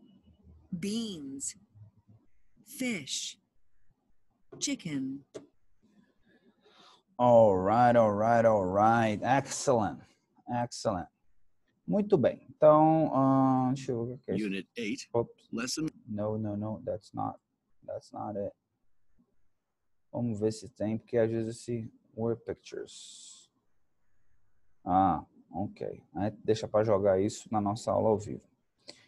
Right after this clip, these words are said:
Speaker 2: Então, a gente tem, vocês já sabem, já devem tá mais ou menos por dentro, que tem esse listening de vocabulário, né, de palavras novas, e depois tem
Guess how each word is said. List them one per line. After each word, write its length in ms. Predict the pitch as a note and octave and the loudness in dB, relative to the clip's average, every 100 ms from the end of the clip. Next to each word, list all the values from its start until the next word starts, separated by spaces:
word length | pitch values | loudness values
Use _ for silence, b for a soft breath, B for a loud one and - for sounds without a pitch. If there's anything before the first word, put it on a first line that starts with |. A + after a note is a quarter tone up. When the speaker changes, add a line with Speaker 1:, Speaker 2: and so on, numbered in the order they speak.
| B _ | B _
Speaker 2:
Então, 320 | A3 A#3 A#3 | 6 6 4
a 140 | E3+ | 6
gente 320 | F3+ E3 D#3 - | 6 4 0 -2
tem, 400 | - B2+ G#2+ - | 4 6 6 0
vocês 240 | - C3+ C3 | 0 4 6
já 120 | C#3 | 6
sabem, 540 | C#3 D#3 F#3+ G3+ A2+ - | 6 6 6 6 2 0
já 140 | A#2 A#2+ | 4 6
devem 480 | F#2+ B2+ C3+ B2 | 10 10 10 8
tá 320 | A#2 - G2+ G2 | 2 6 6 6
mais 280 | G#2 A2+ | 4 0
ou 60 | G#2+ | 0
menos 200 | G2 G#2+ | -4 -6
por 180 | - A#2+ | -4 0
dentro, 320 | B2 C#3+ E3 | 2 0 -2
que 160 | - D3+ | 0 0
tem 420 | - B2+ A2 G2+ _ _ _ _ - | 2 2 2 -2 _ _ _ _ 2
esse 320 | C#3 C#3 C#3+ | 4 4 2
listening 840 | B2+ A#2+ B2 - C#3+ D#3+ G3+ C4+ - | 4 4 2 -2 -4 -2 -2 -2 -6
de 240 | C#3+ C3 A#2 | -16 -8 -6
vocabulário, 880 | A2+ A2+ - G2+ G2+ E2 G2 C3 B2 | 0 0 2 2 2 4 6 4 0
né, 140 | A2+ | -6
de 100 | B2+ | -6
palavras 560 | - G2+ F#2 F2+ G#2+ G2 | -2 2 2 2 -4 -6
novas, 760 | E2+ D#2 E2 G#2+ C#3+ F3 - _ _ _ _ - | -6 -2 0 0 -2 -4 -6 _ _ _ _ -4
e 100 | B2+ | 0
depois 680 | D3 D3 - A2+ C#3 D#3+ | 0 0 0 2 2 0
tem 500 | - A2+ A2+ A#2 E3+ | -4 -2 0 0 -4